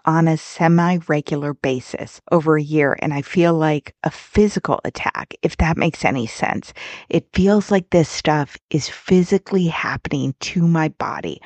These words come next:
and it goes on for many days, and I am having one of those this week. Now, by the way, as an aside, a year later,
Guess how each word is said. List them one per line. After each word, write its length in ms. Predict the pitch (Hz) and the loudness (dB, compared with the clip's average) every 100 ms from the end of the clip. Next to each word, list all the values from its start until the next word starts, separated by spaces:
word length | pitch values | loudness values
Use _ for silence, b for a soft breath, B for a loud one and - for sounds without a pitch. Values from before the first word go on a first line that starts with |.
| B | B
and 140 | 175 | 0
it 100 | 175 | 2
goes 320 | - 180 185 180 | 4 4 4 0
on 320 | 156 156 151 - | -2 -4 -6 -8
for 240 | 180 170 | 0 4
many 380 | 170 160 180 160 | 4 4 2 0
days, 520 | - - - - - _ - | -6 -10 -12 -16 -20 _ 0
and 220 | 170 165 - | 2 2 -2
I 520 | 156 165 165 165 - - | -6 -2 0 0 -2 -4
am 140 | 165 | -4
having 520 | 151 - 175 185 170 156 | -2 -2 0 2 4 4
one 160 | 151 | 2
of 100 | 151 - | -2 0
those 360 | 143 139 - 180 | 0 -2 -8 -8
this 480 | 160 139 - - | 0 0 0 -12
week. 320 | 104 - - _ _ _ _ - | -10 -10 -14 _ _ _ _ -2
Now, 500 | 156 151 156 151 - | 0 2 2 0 -2
by 220 | 170 160 | -2 0
the 100 | 165 | 0
way, 380 | 160 156 147 143 - | 0 0 -2 -4 -4
as 260 | 151 147 156 | -4 -4 -6
an 80 | |
aside, 640 | 147 - 147 135 135 - - - | -6 -4 -2 -2 -4 -8 -12 -4
a 80 | 175 | 0
year 400 | 160 175 202 170 | 2 4 4 4
later, 760 | 160 156 160 156 - - 160 | 2 0 0 -2 -4 -6 -10